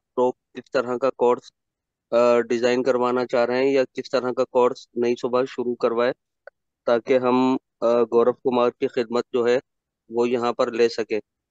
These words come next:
दूसरा, मुझे ये पूछना है, अ, गौरव कुमार आपसे कि आप थोड़ा सा इसमें, अ, प्लस पॉइंट बताओगे जो बिगनर्स हैं कि एक इंटरनेशनल मार्केट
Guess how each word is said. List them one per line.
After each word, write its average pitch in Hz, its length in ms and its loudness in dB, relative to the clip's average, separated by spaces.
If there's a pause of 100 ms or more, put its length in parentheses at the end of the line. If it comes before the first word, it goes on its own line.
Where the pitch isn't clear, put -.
(600)
दूसरा, 147 600 2
मुझे 151 380 2 (180)
ये 151 100 0
पूछना 147 380 -8
है, 151 420 -6
अ, 156 60 -10 (460)
गौरव 127 340 -2
कुमार 139 400 -4
आपसे 139 440 -4 (1080)
कि 147 460 2 (520)
आप 123 380 4
थोड़ा 139 200 4
सा 151 320 2
इसमें, 147 760 -2
अ, - 40 -8 (720)
प्लस 151 320 0
पॉइंट 139 300 0
बताओगे 131 560 0
जो 143 160 0
बिगनर्स 131 600 -4
हैं 135 180 0 (640)
कि 135 400 4
एक 139 540 0
इंटरनेशनल 131 640 -2
मार्केट 131 460 0